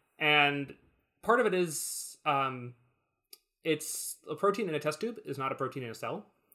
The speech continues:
And yeah, it's a bit like if you were trying to, like, solve a math problem by yourself in a nice quiet room, or if you're trying to solve it in a kindergarten next to a construction site while a police car goes by. <laughs> You know,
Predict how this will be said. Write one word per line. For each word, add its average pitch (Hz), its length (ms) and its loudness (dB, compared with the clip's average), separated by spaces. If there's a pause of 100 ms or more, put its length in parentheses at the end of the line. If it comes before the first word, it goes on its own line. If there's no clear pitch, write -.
(260)
And 127 460 -2 (1040)
yeah, 143 360 -4
it's 151 200 -2
a - 20 -6
bit 160 200 0
like 135 360 -2
if 127 260 -6
you 123 200 -6
were 120 260 -4
trying 120 500 -4
to, 113 560 -10 (200)
like, - 220 -14 (760)
solve 123 220 -2
a - 20 -10
math 120 240 -2
problem 147 420 0 (960)
by 139 120 4
yourself 127 400 0
in 139 60 -8
a - 20 -6
nice 120 160 -6
quiet 117 260 -4
room, 127 260 -6 (400)
or 147 300 6
if 143 100 -2
you're 151 100 -2
trying 147 200 0
to 139 60 -4
solve 135 260 0
it 131 160 -2
in 139 140 -4
a 123 40 -6
kindergarten 135 480 0
next 127 180 -8
to 131 60 -10
a - 40 -12
construction 143 420 -2
site 131 180 0
while 120 120 -2
a - 40 -14
police 143 200 0
car 104 160 -2
goes 107 200 -8
by. 107 340 -4
<laughs> - 40 -2
You 226 840 6
know, 175 320 0